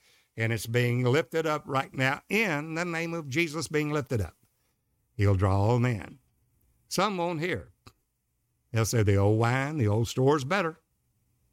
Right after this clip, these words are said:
But God said they must be,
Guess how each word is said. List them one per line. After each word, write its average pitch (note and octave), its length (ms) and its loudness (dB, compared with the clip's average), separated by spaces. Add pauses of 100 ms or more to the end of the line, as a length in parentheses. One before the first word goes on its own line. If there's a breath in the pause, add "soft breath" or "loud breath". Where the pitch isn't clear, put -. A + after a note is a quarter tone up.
(1120)
But A#2 300 0
God A2+ 440 2
said G#2+ 420 -2
they G#2 180 0
must A2+ 340 0
be, A#2 300 -2